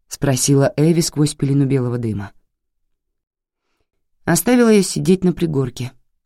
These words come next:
отозвалась Лизи, стараясь не глядеть Эви в глаза. «Сказала ей, что через пару дней уеду».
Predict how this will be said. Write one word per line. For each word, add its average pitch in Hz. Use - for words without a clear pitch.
отозвалась 131
Лизи, 147
стараясь 175
не 175
глядеть 165
Эви 151
в 139
глаза. 135
«Сказала 185
ей, 175
что -
через 160
пару 156
дней 156
уеду». 120